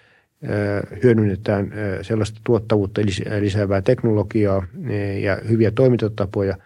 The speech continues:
Mutta, ö, yksityisten yritysten osalta, ö, ei va-, hallitus, mikään hallitus voi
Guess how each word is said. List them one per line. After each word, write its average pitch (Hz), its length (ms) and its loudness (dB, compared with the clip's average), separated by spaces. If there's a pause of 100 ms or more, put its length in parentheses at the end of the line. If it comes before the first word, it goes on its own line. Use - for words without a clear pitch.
(360)
Mutta, 110 420 0 (100)
ö, 101 140 -6 (220)
yksityisten 127 480 0
yritysten 135 440 2
osalta, 113 360 0
ö, 110 500 -4
ei 113 180 2
va-, 120 200 2
hallitus, 113 580 2
mikään 117 320 0
hallitus 110 340 -2
voi 107 160 2